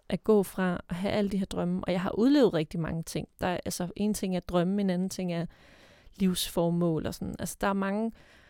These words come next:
der er mange underkategorier og sidekategorier, øh, føler jeg i hvert fald. Øhm, men jeg tror, det der med virkelig at mærke ens potentiale og ens sådan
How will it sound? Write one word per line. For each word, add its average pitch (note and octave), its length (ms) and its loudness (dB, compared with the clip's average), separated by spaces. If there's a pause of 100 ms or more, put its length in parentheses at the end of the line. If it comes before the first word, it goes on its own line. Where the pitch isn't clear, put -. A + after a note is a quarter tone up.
(560)
der A3 60 4
er G#3+ 40 6
mange G#3 540 2
underkategorier G3+ 1080 0 (280)
og F#3 120 -2
sidekategorier, F#3+ 1000 -2 (440)
øh, F3+ 260 4
føler F#3+ 380 4
jeg E3 260 2
i G3 40 2
hvert F3+ 180 0
fald. E3+ 260 -2 (300)
Øhm, E3+ 480 2 (2000)
men G#3 300 4
jeg G3 100 2
tror, G3+ 200 4
det G#3+ 180 0
der A#3 120 8
med G#3 240 6
virkelig G#3+ 440 4 (160)
at F#3+ 120 6
mærke F#3+ 600 2
ens G3+ 260 0
potentiale F#3+ 800 0
og - 80 2
ens F#3 260 0
sådan F3 400 -2